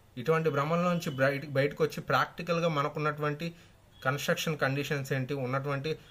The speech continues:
హౌస్లో అరేంజ్‌మెంట్స్ ఉన్నటువంటి కండిషన్స్ ఏంటి, వాటి వల్ల ఏమైనా ప్రాబ్లమ్స్ వస్తున్నాయా అనేటువంటి వాటిపైనే మీరు దృష్టి పెట్టాలి తప్పితే,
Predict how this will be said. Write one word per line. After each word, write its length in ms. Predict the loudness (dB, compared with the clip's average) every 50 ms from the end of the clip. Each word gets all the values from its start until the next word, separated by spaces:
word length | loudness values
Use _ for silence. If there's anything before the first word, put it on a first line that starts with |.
| -6 0 2
హౌస్లో 320 | 4 4 4 6 6 6
అరేంజ్‌మెంట్స్ 600 | 8 8 6 4 2 2 2 2 0 0 -2 -2
ఉన్నటువంటి 440 | -2 0 0 0 0 0 -2 -2 -2
కండిషన్స్ 560 | -2 -2 -2 0 -2 -2 -2 -4 -6 -4 -4
ఏంటి, 380 | -6 -6 -6 -6 -6 -8 -8 -8 -10 -18 -20 -8 -2
వాటి 280 | 2 4 4 4 4 4
వల్ల 180 | 4 6 6
ఏమైనా 340 | 8 8 8 6 6 6 4
ప్రాబ్లమ్స్ 520 | 2 4 6 6 6 6 4 0 0 0 -2
వస్తున్నాయా 520 | -4 -2 -2 -2 0 2 2 2 2 2
అనేటువంటి 400 | 2 0 0 -2 -2 -4 -2 0
వాటిపైనే 760 | 2 2 2 2 0 -4 -8 -8 -10 -8 -4 -2 0 2 2
మీరు 200 | 2 2 2 0
దృష్టి 340 | -2 -2 -4 -8 -6 -4 0
పెట్టాలి 380 | 0 0 2 2 0 2 2 0
తప్పితే, 480 | -2 -4 -2 0 2 2 2 0 -2